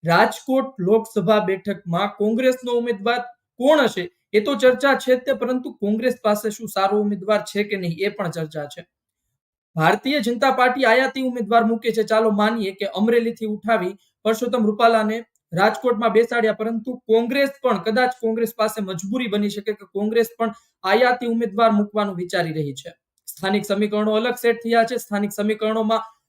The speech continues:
મોટા નેતાઓ ટિકિટ માગી રહ્યા છે, પરંતુ જ્ઞાતિ સમીકરણ નડે છે. જ્ઞાતિ સમીકરણ સેટ થાય છે તો નડે છે એ વાત છે કે સ્થાનિક વિરોધ,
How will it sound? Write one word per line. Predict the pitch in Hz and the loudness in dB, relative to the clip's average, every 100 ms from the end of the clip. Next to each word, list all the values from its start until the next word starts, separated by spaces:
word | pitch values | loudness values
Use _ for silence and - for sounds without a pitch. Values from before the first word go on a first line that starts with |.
| _ | _
મોટા | 180 233 254 277 | 0 2 4 4
નેતાઓ | 254 254 262 269 | 2 0 2 2
ટિકિટ | 262 240 220 240 | 2 -4 -10 -4
માગી | 208 214 220 | 0 0 0
રહ્યા | 240 226 226 | -2 2 2
છે, | 214 226 | 0 -4
પરંતુ | 220 208 208 208 208 | -4 -4 -6 -8 -12
જ્ઞાતિ | 175 214 233 233 | -4 -2 0 -4
સમીકરણ | 208 190 175 165 160 | -6 -6 -6 -8 -8
નડે | 151 147 143 | -10 -12 -14
છે. | - - _ _ _ | -16 -20 _ _ _
જ્ઞાતિ | 165 196 202 269 | 0 4 4 2
સમીકરણ | 254 262 269 262 269 | 2 2 2 2 2
સેટ | - 254 208 | 2 2 2
થાય | 240 254 | 0 -2
છે | - 269 294 _ _ _ | -2 -6 -8 _ _ _
તો | 196 | -4
નડે | 190 214 254 | 2 4 4
છે | 254 220 | 4 2
એ | 233 196 | 2 0
વાત | 175 202 220 185 | 2 2 2 -2
છે | 175 180 202 | -4 -2 -4
કે | 208 _ - | -6 _ -10
સ્થાનિક | 180 - 208 226 226 | -10 -4 -2 0 -2
વિરોધ, | 175 208 180 | 0 0 0